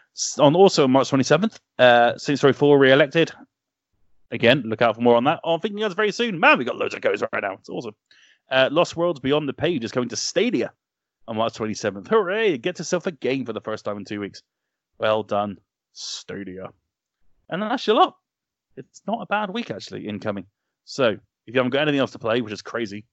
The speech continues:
considering, right now, those are your games. That does bring an end to episode fifty of the Finger Guns podcast. Well done, everyone.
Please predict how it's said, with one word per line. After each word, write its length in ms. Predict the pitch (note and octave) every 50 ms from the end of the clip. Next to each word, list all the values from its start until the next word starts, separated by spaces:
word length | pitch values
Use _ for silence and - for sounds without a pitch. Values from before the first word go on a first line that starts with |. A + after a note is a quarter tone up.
| _ _ _
considering, 320 | - G2+ A2+ G#2+ G#2+ A2+ - _ _ _ _ _ _ _ _ _
right 180 | - A#2 A#2 A#2
now, 220 | C3 C3+ C#3+ C3 - _ _
those 240 | - G#2+ G#2+ G#2+ G2+
are 60 | G#2
your 120 | G#2 G2+ F#2+
games. 380 | G2+ F#2+ G2 F#2+ F#2 F2 - - _ _ _ _ _ _ _ _ _ _ _
That 300 | A2+ A#2 A#2 - - -
does 240 | D#3+ D3+ B2+ - -
bring 300 | - - C3 C3+ C3 B2+
an 80 | B2
end 220 | C#3 C3+ B2 G#2 - - _ - -
to 400 | - F#3+ F#3+ D3+ A2 G2 - - _ _ _ _ _ _ _ _ -
episode 300 | D#3 E3 E3 G3+ F#3 -
fifty 420 | - B3+ G#3+ - - A#2+ G2 - _ _ _ _ _ _ _ -
of 80 | D#3+
the 80 | D#3+ D#3
Finger 240 | - - G3+ D3+ A#2+
Guns 220 | G#2 A#2 A#2+ A#2+
podcast. 380 | A#2+ - D3+ - - G#2+ G2 -
Well 120 | F#3+ F3+
done, 180 | D3+ E3 E3 D#3
everyone. 300 | C#3+ D#3 D#3 D#3+ D#3 C#3+